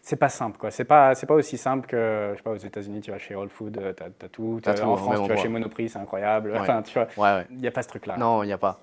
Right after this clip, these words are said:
Speaker 2: Il y a pas du tout.
Speaker 1: Mais c'est pas au niveau non plus de l'Asie, tu vois, de, de,
Speaker 2: Non,
Speaker 1: d'un
Speaker 2: non, non,
Speaker 1: Bali
Speaker 2: rien à voir.
Speaker 1: où,
Speaker 2: Enfin,
Speaker 1: où il y a rien dans le, dans le supermarché. Là, il y a un petit peu, mais c'est juste, c'est pas, c'est pas top.
Speaker 2: Moi, je mange, euh, à la maison. Donc, c'est-à-dire qu'on cuisine et tout tous les jours. Je mange au restaurant que le week-end la plupart du temps et je mange quand même très bien.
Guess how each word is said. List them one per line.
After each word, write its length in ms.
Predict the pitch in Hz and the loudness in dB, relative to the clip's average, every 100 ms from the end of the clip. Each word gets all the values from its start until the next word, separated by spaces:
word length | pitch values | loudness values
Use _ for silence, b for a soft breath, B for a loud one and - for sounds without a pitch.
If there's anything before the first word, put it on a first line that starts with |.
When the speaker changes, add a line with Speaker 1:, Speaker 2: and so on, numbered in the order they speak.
| - - | -18 -4
Speaker 2:
Il 40 | 113 | -2
y 20 | |
a 60 | 101 | 2
pas 120 | 113 | 2
du 140 | 113 | 0
tout. 200 | 110 117 - | -8 -10 -4
Speaker 1:
Mais 80 | |
c'est 100 | 127 | 2
pas 100 | 151 | 6
au 60 | 185 | 6
niveau 180 | 175 165 | 6 4
non 140 | 156 | 2
plus 140 | - 156 | 0 2
de 80 | |
l'Asie, 360 | 143 135 143 165 | 4 4 2 -2
tu 120 | 147 | 2
vois, 120 | 131 | 4
de, 240 | 131 127 123 | 6 4 2
de, 180 | 123 123 | 2 4
Speaker 2:
Non, 20 | |
Speaker 1:
d'un 80 | 139 | 6
Speaker 2:
non, 60 | 156 | 8
non, 60 | |
Speaker 1:
Bali 200 | 143 131 135 147 | 8 8 6 6
Speaker 2:
rien 60 | 143 | 6
à 60 | |
voir. 180 | 139 127 | 8 8
Speaker 1:
où, 40 | 131 | 8
Speaker 2:
Enfin, 240 | 117 107 - | 4 2 0
Speaker 1:
où 80 | 139 | 4
il 80 | |
y 20 | 131 | 6
a 40 | |
rien 260 | - 151 147 | 6 4 4
dans 160 | 139 | 4
le, 180 | 123 120 | 2 0
dans 300 | 117 117 120 | -2 -2 -4
le 60 | 120 | -4
supermarché. 500 | 120 123 127 165 147 | 2 2 4 2 4
Là, 140 | 135 | 4
il 40 | |
y 40 | 135 | 4
a 80 | 139 | 2
un 100 | 147 | 0
petit 160 | - | -2
peu, 180 | 151 175 | 2 2
mais 140 | 160 | 2
c'est 140 | 127 131 | 0 -4
juste, 180 | 151 - | -4 -4
c'est 80 | |
pas, 220 | 131 127 123 | 0 2 2
c'est 120 | - | -4
pas 120 | 110 | -8
top. 160 | 87 - _ | -10 -14 _
Speaker 2:
Moi, 240 | 113 151 131 | 6 8 8
je 80 | |
mange, 280 | 117 123 120 | 4 2 2
euh, 280 | 117 107 104 | 4 4 4
à 60 | 107 | 4
la 80 | 107 | 4
maison. 320 | 120 151 131 - | 2 0 -2 -6
Donc, 160 | 104 - | -10 -2
c'est-à-dire 200 | 110 - | 2 2
qu'on 120 | 113 | 0
cuisine 360 | 110 131 120 123 | -6 -6 -2 -2
et 60 | |
tout 140 | 117 151 | -2 -8
tous 180 | - 131 | -6 -2
les 80 | 113 | -2
jours. 280 | - - - | -2 -10 -4
Je 60 | |
mange 140 | 110 110 | 0 2
au 60 | |
restaurant 340 | 107 107 117 113 | 0 2 0 0
que 100 | 117 | -2
le 60 | |
week-end 240 | 104 107 123 | -4 0 2
la 80 | 107 | 2
plupart 260 | 95 104 | 0 -2
du 120 | 98 92 | 0 -2
temps 180 | 135 b - | -4 b -6
et 80 | 98 | -4
je 80 | 101 | -2
mange 160 | 117 | -2
quand 120 | - | 0
même 160 | 110 117 | 0 0
très 160 | - 131 | 0 0
bien. 180 | 123 | 0